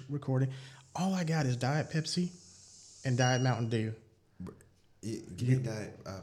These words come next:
Speaker 2: Pepsi, man.
Speaker 1: Okay,
Speaker 2: Yeah.
Speaker 1: cool.
Speaker 2: We'll do that, and I'll save this video.
Speaker 1: How many people did you have on?
Speaker 2: Uh, I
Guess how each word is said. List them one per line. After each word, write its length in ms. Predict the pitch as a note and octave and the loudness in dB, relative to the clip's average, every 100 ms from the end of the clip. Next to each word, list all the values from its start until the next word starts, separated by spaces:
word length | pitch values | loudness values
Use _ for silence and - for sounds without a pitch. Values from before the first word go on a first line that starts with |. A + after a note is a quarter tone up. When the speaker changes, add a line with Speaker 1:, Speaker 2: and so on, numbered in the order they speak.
| F2+ | -10
Speaker 2:
Pepsi, 240 | - - | -10 -10
man. 280 | C#2+ D#2 E2 - | -10 -12 -12 -4
Speaker 1:
Okay, 140 | A#2 A#2 | -4 -4
Speaker 2:
Yeah. 40 | - | -8
Speaker 1:
cool. 180 | - A#2 - - - - - - - - - - - - - - - - - - - - | -10 -10 -12 -20 -20 -20 -20 -20 -20 -20 -20 -20 -20 -20 -20 -20 -20 -20 -20 -20 -20 -16
Speaker 2:
We'll 100 | F2 D#2+ | -12 -10
do 120 | F2 G2 G2+ | -8 -4 -2
that, 160 | G2+ | -4
and 100 | E2 | -4
I'll 140 | F2+ F#2+ | -4 -4
save 320 | - G2+ E2 | -4 -6 -6
this 160 | F2+ F2 | -8 -8
video. 340 | F2 E2 E2+ D#2+ F2 G2+ - - - - - - - - - - - _ - - - | -8 -6 -6 -6 -8 -10 -14 -20 -20 -20 -20 -20 -20 -20 -20 -20 -20 _ -20 -20 -10
Speaker 1:
How 80 | E3+ | -6
many 120 | F#3+ | -6
people 220 | F3+ F#3 | -6 -6
did 120 | D#3 | -8
you 80 | D#3 | -8
have 120 | D#3+ D#3 | -10 -8
on? 160 | F#3 - - - - - | -10 -12 -4 -4 -4 -4
Speaker 2:
Uh, 920 | - C#3+ D3+ D3+ D3 D3 C#3+ C#3 C#3 - | 2 6 6 6 8 8 6 4 4 0
I 120 | A#2+ | -2